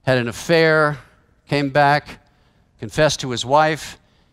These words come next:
and then we began to engage them in a reconciliation process.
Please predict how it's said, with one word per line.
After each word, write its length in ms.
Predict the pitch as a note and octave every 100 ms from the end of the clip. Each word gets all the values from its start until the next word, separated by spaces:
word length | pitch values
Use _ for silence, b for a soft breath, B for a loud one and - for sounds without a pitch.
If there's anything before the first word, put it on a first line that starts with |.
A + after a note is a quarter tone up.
| -
and 160 | A#2+ B2
then 100 | A#2+
we 200 | B2+ B2+
began 420 | B2 A#2+ B2 B2
to 160 | B2+
engage 640 | A#2 A2 A#2 C#3 D#3+ C#3+ G#2+
them 540 | G#2+ G2 F#2+ G#2 G#2 _ b b b
in 340 | C3+ B2 B2 A#2
a 100 | A#2+
reconciliation 920 | A2 A#2 A2 - A2 G#2 G2+ G2 G2 F#2
process. 840 | - G#2+ G#2+ - E2+ C#2+ -